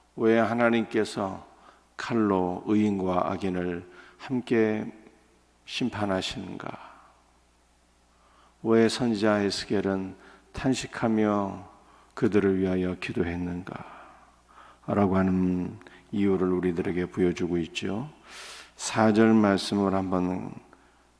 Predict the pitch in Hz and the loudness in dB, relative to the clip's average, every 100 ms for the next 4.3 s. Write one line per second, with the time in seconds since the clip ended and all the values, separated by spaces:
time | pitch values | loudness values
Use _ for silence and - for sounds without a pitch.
0 | _ - 98 - 104 85 - 90 - 110 | _ -10 -8 -2 -2 -2 -2 -4 -6 -8
1 | 98 98 107 - - - _ _ - - | -8 -8 -12 -18 -20 -20 _ _ -20 -20
2 | - - _ _ 113 113 107 107 101 107 | -20 -20 _ _ 4 6 8 6 6 4
3 | 104 110 101 101 98 98 95 92 92 90 | 2 2 2 4 4 2 2 0 0 0
4 | 90 110 151 | -2 -2 -8